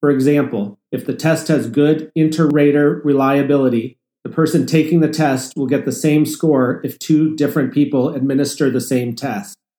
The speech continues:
Random error reduces reliability and precision. For example, limitation in significant figures. Number fifteen,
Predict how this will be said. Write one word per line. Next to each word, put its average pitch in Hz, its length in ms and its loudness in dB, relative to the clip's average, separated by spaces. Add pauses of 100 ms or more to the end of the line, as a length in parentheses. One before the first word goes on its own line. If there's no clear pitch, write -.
(100)
Random 165 500 2
error 147 340 2
reduces 135 540 0
reliability 139 840 2
and 131 160 -4
precision. 123 600 -4 (320)
For 147 100 2
example, 131 600 0
limitation 147 840 2
in 131 120 -2
significant 135 640 -2
figures. 113 560 -4 (2250)
Number 151 180 0
fifteen, 143 720 -2